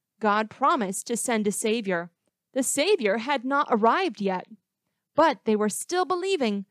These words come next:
that God would keep his promise and he would send a Savior. Samuel knew that without shedding of blood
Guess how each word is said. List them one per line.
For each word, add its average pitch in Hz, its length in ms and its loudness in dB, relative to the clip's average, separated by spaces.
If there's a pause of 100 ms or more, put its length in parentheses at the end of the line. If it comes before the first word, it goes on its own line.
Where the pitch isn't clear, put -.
(320)
that 196 200 -4
God 226 340 2
would 277 220 4
keep 285 220 -4
his 277 100 -8
promise 269 640 0
and 214 100 -2
he 214 120 2
would 202 160 -4
send 214 200 -4
a 220 60 -2
Savior. 202 560 -2 (640)
Samuel 220 720 2
knew 226 400 0
that 226 200 2
without 247 380 2
shedding 311 400 -4
of 359 140 -8
blood 185 400 -2